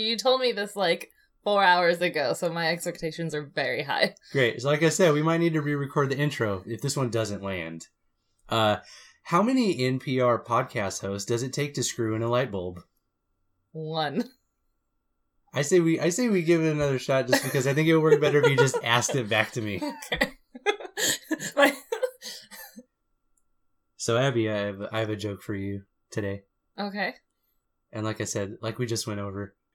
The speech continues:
Speaker 2: you may have to re-record the intro if the joke doesn't land. But Abby,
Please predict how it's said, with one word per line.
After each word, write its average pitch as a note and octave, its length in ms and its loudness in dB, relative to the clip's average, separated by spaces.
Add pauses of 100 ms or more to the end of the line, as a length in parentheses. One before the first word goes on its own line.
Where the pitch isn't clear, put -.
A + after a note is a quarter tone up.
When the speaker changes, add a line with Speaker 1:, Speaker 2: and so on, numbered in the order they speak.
(120)
Speaker 2:
you A#2 80 -4
may B2+ 140 0
have A#2+ 160 0
to B2 100 -2
re-record A#2 460 0
the G#2+ 80 -6
intro A2+ 340 -2
if G2+ 80 -8
the A#2 80 -2
joke G#2+ 240 -2
doesn't G#2 260 -4
land. G2+ 340 -4 (400)
But C#3+ 120 2
Abby, A#2 380 2